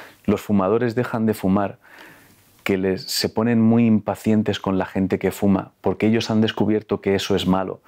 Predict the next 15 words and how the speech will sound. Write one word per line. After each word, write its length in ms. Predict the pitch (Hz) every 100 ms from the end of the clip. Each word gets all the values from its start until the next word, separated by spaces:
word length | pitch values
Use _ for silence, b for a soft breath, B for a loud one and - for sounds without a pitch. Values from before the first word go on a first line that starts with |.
| B B
y 60 | -
entonces 240 | - -
quieren 260 | - 107 110
que 100 | 101
todo 320 | - 110 110
el 80 | 110
mundo 360 | 110 113 107 101
deje 300 | 107 - 101
de 120 | 92
forma 360 | - 107 101 104
inmediata 600 | 101 98 98 101 - 101
de 120 | 98
fumar 420 | - 92 98 95
al 120 | - 95
momento, 540 | 95 95 98 98 101